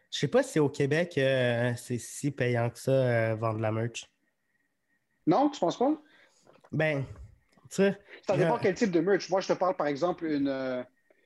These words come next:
Speaker 2: comment elle s'appelle ? Genre, genre Elisabeth Rioux, qui est influenceuse.
Speaker 1: Ouais.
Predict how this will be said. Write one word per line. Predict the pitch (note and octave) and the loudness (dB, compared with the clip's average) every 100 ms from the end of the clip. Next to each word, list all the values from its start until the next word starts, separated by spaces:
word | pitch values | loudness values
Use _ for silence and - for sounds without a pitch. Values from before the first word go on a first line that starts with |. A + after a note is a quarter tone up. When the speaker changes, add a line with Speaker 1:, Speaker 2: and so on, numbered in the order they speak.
| _ - | _ -4
Speaker 2:
comment | E3 | 0
elle | E3 | 0
s'appelle ? | D3+ F3 D#3 D3+ | 0 0 0 0
Genre, | D3 C#3+ | -2 0
genre | D3+ D3 | 0 0
Elisabeth | D#3+ C#3+ C#3+ D3 D3 F3 E3 | 2 2 4 2 2 2 0
Rioux, | C#3+ D#3 F3+ | -2 2 2
qui | E3+ D3+ | 2 2
est | C3+ | 2
influenceuse. | C3+ C#3+ B2+ B2 E3+ F#3+ | 2 0 0 0 0 2
Speaker 1:
Ouais. | C#3+ D3 | 2 0